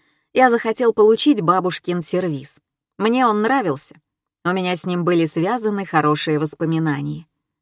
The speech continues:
Но невеста сходу пресекла мои поползновения, заявив, что не потерпит в своем доме безвкусные синие тарелки».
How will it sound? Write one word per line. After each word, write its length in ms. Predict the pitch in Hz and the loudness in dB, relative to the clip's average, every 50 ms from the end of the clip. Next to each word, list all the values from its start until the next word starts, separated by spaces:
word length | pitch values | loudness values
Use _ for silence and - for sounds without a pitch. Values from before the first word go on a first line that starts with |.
| _ _ _ | _ _ _
Но 160 | - 320 359 | 0 2 4
невеста 500 | 330 285 269 233 262 269 254 - - 202 | 4 4 4 4 4 2 2 0 0 -2
сходу 480 | 185 - - - - 311 370 269 285 285 | -2 -2 -4 0 2 2 4 4 2 0
пресекла 640 | - 214 202 190 - - 160 - - 160 175 214 233 | 0 0 -2 -2 -2 -4 -6 -4 0 2 2 2 2
мои 300 | 220 175 151 151 156 156 | 2 2 2 2 2 0
поползновения, 1000 | - 170 156 - 170 165 156 156 160 151 151 147 147 143 139 143 147 143 139 147 _ _ _ _ _ _ _ _ _ | -2 -4 -2 0 0 0 0 0 0 0 2 2 0 0 0 -2 -2 -2 -4 -6 _ _ _ _ _ _ _ _ _
заявив, 460 | - 170 165 180 175 170 180 185 160 - | -6 -2 0 2 2 2 2 2 0 -2
что 180 | - - 180 | -4 -4 -2
не 140 | 175 175 165 | -2 -2 -2
потерпит 680 | - - 160 160 - - 226 285 294 294 - 269 - - | -2 -2 -2 -2 0 0 0 0 0 0 -4 -6 -6 -8
в 60 | - | -10
своем 540 | - - 170 170 165 160 156 156 156 151 139 | -6 -2 0 2 2 2 2 2 0 0 2
доме 340 | 156 226 285 285 269 262 226 | 2 2 4 4 2 0 0
безвкусные 960 | 180 160 165 151 - - - _ - 240 285 285 - - 214 214 208 190 185 | 0 0 0 0 -2 -8 -10 _ -2 -2 -2 -2 -4 -6 -6 -6 -6 -6 -6
синие 600 | - - - - 160 156 156 156 156 156 151 151 | -8 -6 -4 -2 -2 0 0 0 -2 -2 -2 -4
тарелки». 720 | _ - 156 147 147 139 139 143 147 _ _ - - | _ -4 -2 -2 -2 -2 -4 -6 -10 _ _ -20 -20